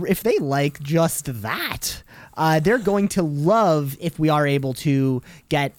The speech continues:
uh, Chris Hemsworth, maybe Liam Hemsworth,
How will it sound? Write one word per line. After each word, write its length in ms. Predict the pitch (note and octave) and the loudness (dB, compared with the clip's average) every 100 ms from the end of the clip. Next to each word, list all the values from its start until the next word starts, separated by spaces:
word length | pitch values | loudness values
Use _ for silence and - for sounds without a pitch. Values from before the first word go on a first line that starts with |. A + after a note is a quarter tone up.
| - | -8
uh, 260 | D#3+ C#3 B2+ | -2 -2 -2
Chris 280 | - G3 - | -2 -4 -2
Hemsworth, 800 | F#3 F3 E3 E3 E3 D#3 D#3 - | -2 -2 0 0 2 2 -2 -4
maybe 180 | C3+ B2+ | -6 -4
Liam 300 | D#3+ F3+ E3 | 0 0 0
Hemsworth, 840 | E3 D#3 D3+ D3+ D3+ D3 D3 - | -2 -2 0 2 2 0 -6 -20